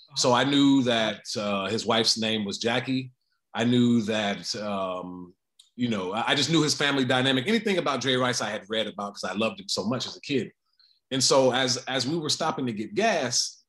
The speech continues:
Speaker 2: the, in front of us, there was a little convertible. It was like a blue-ish Mercedes with the license plate that said something like, "For you, Jackie," or "Jackie." And I remember looking like, "Oh, that's Jerry Rice's wife's name." And then I looked at the person in the car,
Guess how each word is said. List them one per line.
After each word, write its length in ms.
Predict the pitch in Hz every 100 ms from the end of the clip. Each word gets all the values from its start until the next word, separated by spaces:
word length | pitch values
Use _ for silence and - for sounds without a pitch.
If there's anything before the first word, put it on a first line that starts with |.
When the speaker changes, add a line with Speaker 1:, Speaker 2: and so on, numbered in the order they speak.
| _ _ _ _ _ _ 127
Speaker 2:
the, 140 | 143
in 100 | 139
front 240 | 127 254
of 80 | 202
us, 140 | 156 160
there 140 | 151
was 140 | 143 131
a 80 | 123
little 560 | 135 165 165 156 127 -
convertible. 560 | 123 143 151 127 120
It 40 | 120
was 100 | 113
like 140 | 107
a 100 | 107
blue-ish 1300 | 104 - 139 151 156 151 147 147 139 127 139 - -
Mercedes 680 | 117 113 147 143 113 104 - _ _ _ _ 101
with 500 | 120 117 - - -
the 100 | 107
license 400 | 110 131 147 127
plate 360 | - 127 117 113
that 160 | 104 -
said 360 | - 107 104
something 300 | - 117 113
like, 220 | 107 95 -
"For 260 | 127 139
you, 220 | 139 139
Jackie," 500 | 123 127 131 131 135
or 180 | 101 92
"Jackie." 360 | - 127 120 - - _ _ _ _ _ -
And 100 | 120
I 100 | 143
remember 360 | 139 160 180 139
looking 440 | 147 220 143 120
like, 300 | 107 104 95 -
"Oh, 140 | 254
that's 180 | 214 -
Jerry 180 | 190 190
Rice's 380 | 190 175 131 120
wife's 560 | 135 135 135 127 -
name." 300 | 113 101 90
And 100 | 104
then 100 | 135
I 80 | 143
looked 280 | 139 170 147
at 80 | 110
the 100 | 113
person 380 | 170 170 135
in 80 | 127
the 100 | 107
car, 540 | - 214 175 131 127